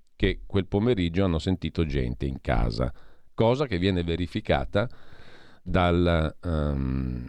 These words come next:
dall'ingegner Rabitti, da questa perizia di cui abbiamo parlato, no? E che è un fatto indubitabilmente nuovo, anche se questa ipotesi si era affacciata nel corso delle indagini, in virtù di quella deposizione dei due cittadini siriani,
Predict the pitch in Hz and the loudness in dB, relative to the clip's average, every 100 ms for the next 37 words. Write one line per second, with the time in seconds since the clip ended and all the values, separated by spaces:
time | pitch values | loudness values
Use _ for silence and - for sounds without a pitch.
0 | - 71 69 80 82 82 73 71 78 104 | -12 -4 0 2 4 2 2 2 2 2
1 | - 85 76 82 80 78 80 90 90 80 | 0 0 0 0 0 0 2 2 2 0
2 | 76 80 76 78 73 67 76 101 92 73 | 2 2 2 2 2 2 2 2 2 0
3 | 87 110 - - - - - - 110 104 | 0 2 0 -2 -12 -16 -10 -4 2 2
4 | 123 135 85 95 - 82 76 65 - 101 | 2 2 0 2 2 0 0 -2 0 2
5 | 98 90 85 85 85 104 151 135 87 82 | 4 4 4 4 2 2 2 2 2 4
6 | 76 69 69 78 - _ - 147 - 104 | 2 2 0 -2 -4 _ -2 0 0 0
7 | 104 113 113 139 160 104 107 131 107 87 | 2 2 0 0 2 2 2 2 2 4
8 | 92 90 85 - 92 - 165 123 90 87 | 4 4 4 2 0 2 2 2 2 2
9 | 82 92 80 85 80 80 82 82 71 73 | 2 2 2 2 2 4 4 2 2 0
10 | 78 85 87 92 - 107 92 - 85 85 | 4 4 4 2 2 0 2 2 2 2
11 | 80 85 80 82 95 92 80 80 87 82 | 0 0 0 0 0 2 2 2 0 0
12 | 80 82 104 90 156 131 82 85 107 | -2 0 0 0 0 2 2 2 -2